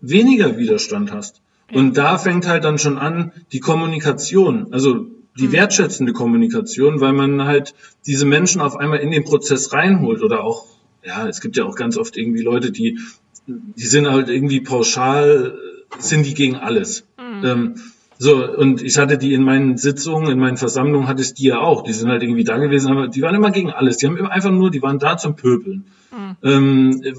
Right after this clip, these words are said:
Speaker 1: keine Ahnung, haben halt ein Problem mit der Obrigkeit oder was weiß ich.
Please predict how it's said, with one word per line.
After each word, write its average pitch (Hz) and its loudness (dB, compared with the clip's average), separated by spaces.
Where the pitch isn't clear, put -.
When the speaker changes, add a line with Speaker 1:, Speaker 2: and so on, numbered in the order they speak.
Speaker 1:
keine 175 0
Ahnung, 135 0
haben 151 2
halt 147 4
ein 127 -4
Problem 165 2
mit 139 2
der 123 0
Obrigkeit 147 0
oder 110 -4
was 123 -10
weiß 123 0
ich. 175 -4